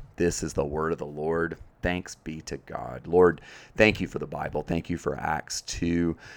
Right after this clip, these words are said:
the birth of the early church. I pray, Lord, that as we start our day or wherever it is we are in, in the day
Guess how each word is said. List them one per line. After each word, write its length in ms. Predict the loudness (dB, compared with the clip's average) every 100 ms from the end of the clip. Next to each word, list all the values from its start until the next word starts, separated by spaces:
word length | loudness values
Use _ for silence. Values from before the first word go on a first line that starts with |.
| -20 -4
the 100 | 2
birth 320 | 10 10 10
of 80 | 4
the 140 | -4
early 240 | -8 -8 -10
church. 480 | -2 6 6 6 2
I 80 |
pray, 400 | 0 2 4 4
Lord, 280 | 4 6 4
that 100 | 2
as 160 | -4 -4
we 160 | -4 -2
start 400 | 2 4 6 4
our 160 | 2
day 260 | 2 2 2
or 140 | 0
wherever 420 | 0 4 6 6
it 60 | 2
is 200 | -2 -4
we 200 | -6 -4
are 260 | 0 2 0
in, 240 | -2 -10
in 120 | -6 -4
the 60 |
day 260 | -2 -2